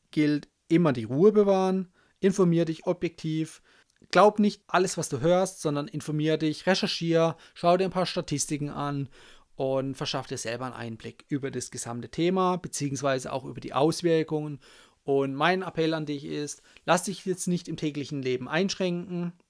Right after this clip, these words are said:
Wenn es nämlich jeder machen würde, dann würde die Weltwirtschaft derzeit zugrunde gehen, auch wenn die Anzeichen an den Börsen schon in die Richtung zeigt.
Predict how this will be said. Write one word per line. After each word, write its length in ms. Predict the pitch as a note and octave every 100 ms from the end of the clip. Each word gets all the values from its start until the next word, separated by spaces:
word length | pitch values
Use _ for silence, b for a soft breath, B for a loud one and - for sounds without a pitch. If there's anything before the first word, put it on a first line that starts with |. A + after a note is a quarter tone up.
| _
Wenn 120 | C3
es 120 | B2+ B2+
nämlich 180 | A#2+
jeder 160 | D3 D#3+
machen 240 | F3+ D3+
würde, 220 | D3 C#3 C#3+
dann 180 | B2
würde 180 | B2+ B2
die 120 | A#2+
Weltwirtschaft 500 | B2+ D#3+ F3 E3 D#3 - _ _ _ _ _ _
derzeit 420 | E3 D#3+ D#3+ D#3 -
zugrunde 420 | D#3 - D3+ D3
gehen, 340 | C#3+ D3 D3 - b b b _ _ _ _ _ _ -
auch 220 | - C#3+ A#2+
wenn 440 | C#3+ C#3 C#3 C3
die 160 | D3 -
Anzeichen 500 | D3+ C3+ C3 B2 C3+
an 140 | B2+
den 220 | B2 A#2+
Börsen 500 | A#2+ A#2+ A#2 - B2+
schon 180 | A2+ B2+
in 120 | B2
die 100 | A#2
Richtung 280 | A#2+ - B2
zeigt. 360 | C3+ C3 D#3